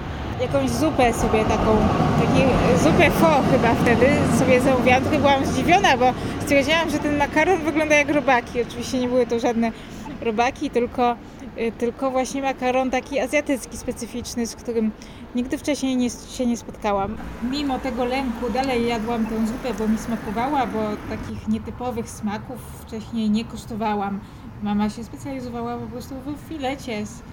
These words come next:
kurczaka, no i czasem robiła wątróbki i placki ziemniaczane. Wspomnienie jest pozytywne, było trochę taka wizyta w innym świecie. No i miło widzieć, że to miejsce, ten inny świat nadal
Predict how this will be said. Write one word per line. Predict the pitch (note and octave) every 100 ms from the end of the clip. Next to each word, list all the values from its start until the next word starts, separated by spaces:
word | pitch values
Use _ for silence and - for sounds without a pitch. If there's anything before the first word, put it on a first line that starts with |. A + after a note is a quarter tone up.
| - -
kurczaka, | - - - - A#3 A#3 - G#3+ G#3 G#3 - - -
no | A#3 B3+
i | A#3+
czasem | A#3+ A3 A#3+ A#3
robiła | A#3 A#3
wątróbki | A3+ A3+ G#3+ G3 - - -
i | G#3
placki | - F#3+ - -
ziemniaczane. | G#3 G3 G3 - F#3+ G3+ - - - -
Wspomnienie | - C4+ C#4 F4 D#4+
jest | C#4 C4+
pozytywne, | C4+ A#3+ - G3+ G#3+ C4+
było | D4 C4 B3+ A#3+ -
trochę | A#3 A#3
taka | A#3+ A3+
wizyta | A3 A3+ A#3 A3+
w | - - - - -
innym | C#4 C4 A#3+
świecie. | A3+ A3+ G#3 - D#4+ - - -
No | C4
i | F4 - - - -
miło | C#4 F4+ D4+ A3+
widzieć, | A3+ A#3+ C4+
że | A#3+ A#3 A3+
to | A#3+
miejsce, | B3 F4 - C4+
ten | D#4 C#4+
inny | C4 C#4 C4+
świat | B3+ B3+ A#3+ A#3+
nadal | A3 A#3 A#3